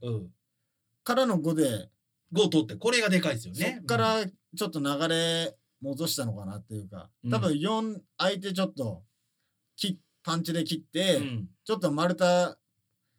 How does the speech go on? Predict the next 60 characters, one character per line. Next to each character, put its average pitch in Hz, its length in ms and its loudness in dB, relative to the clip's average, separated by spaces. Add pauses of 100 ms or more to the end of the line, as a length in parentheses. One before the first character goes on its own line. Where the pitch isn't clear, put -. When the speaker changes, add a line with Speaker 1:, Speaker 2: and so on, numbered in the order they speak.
(220)
Speaker 2:
選 175 200 0
手 175 140 -2
ペ 185 180 2
ー 175 40 4
ス 156 140 -2
に、 147 340 0
Speaker 1:
は 165 160 6
い 143 100 4
は 127 220 -4
い - 20 -6
は 110 60 -4
い。 - 20 -4
Speaker 2:
ち 240 60 4
ょ 240 60 4
っ - 40 -4
と 180 80 0
な 151 160 2
り 175 100 2
か 175 140 6
け 175 140 2
て、 175 120 -2
Speaker 1:
う 147 280 6
ん - 20 -2
う 123 120 -2
ん 107 180 -4
う 104 120 -8
ん。 92 120 -16 (600)
Speaker 2:
五 156 160 2
ラ 185 180 4
ウ 202 40 -6
ン 208 480 -6
ド 208 80 -4
を 208 1300 -2
そ 180 140 -4
こ 202 100 -6
で 202 160 -2
引 190 140 -4 (100)
か 214 100 -2
な 220 100 2
か 175 120 2
っ - 80 -4
た - 120 -4
の 147 60 2
は 123 60 -2
で 123 100 -4
か 127 100 -2
か 120 100 -2
っ 117 60 -6
た 113 80 -14
で - 60 -16
す、 - 80 -20
多 110 100 -8
分。 123 120 -6
Speaker 1:
あ 120 340 -4 (240)
ー。 285 80 2
あ 320 40 2
れ 359 140 -4
で、 339 400 -4
要 220 140 4
は、 120 240 0